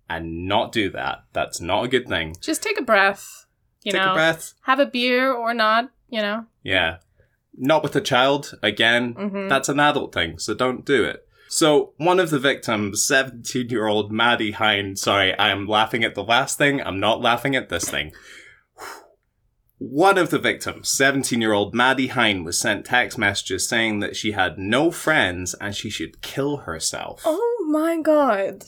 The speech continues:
Speaker 1: This fully grown woman, allegedly, uh, yeah, she <laughs> just told her to go and kill herself. The messages were accompanied by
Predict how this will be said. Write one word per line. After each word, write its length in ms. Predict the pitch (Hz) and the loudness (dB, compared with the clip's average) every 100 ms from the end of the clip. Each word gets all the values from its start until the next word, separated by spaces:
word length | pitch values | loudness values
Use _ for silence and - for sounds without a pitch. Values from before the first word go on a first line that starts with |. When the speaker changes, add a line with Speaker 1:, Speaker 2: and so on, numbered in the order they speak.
| - | -6
Speaker 1:
This 200 | 104 - | -2 -2
fully 320 | - 156 160 | 2 4 6
grown 300 | 143 143 131 | 6 4 4
woman, 520 | 131 120 92 82 82 - _ | 4 4 0 -2 -10 -16 _
allegedly, 640 | 80 92 117 87 - 73 - _ | -2 0 0 -2 -8 -12 -14 _
uh, 440 | - 95 90 85 67 - | -2 0 2 0 -2 -4
yeah, 260 | 98 165 | 0 2
she 200 | 123 117 | 2 -2
<laughs> 0 | |
just 240 | 104 135 131 | -4 -4 0
told 200 | 131 123 | 2 4
her 120 | 110 | 4
to 100 | 107 | 2
go 160 | 113 110 | 0 -4
and 100 | 101 | -4
kill 180 | 120 | -4
herself. 460 | 147 98 90 78 - | -2 -2 -2 -4 -4
The 120 | 101 | -4
messages 680 | 104 135 151 - 131 120 110 | 0 2 2 0 0 2 2
were 140 | 107 | 2
accompanied 580 | 104 - 123 117 113 101 | 2 2 -2 0 -2 0
by 180 | - 85 | -2 -2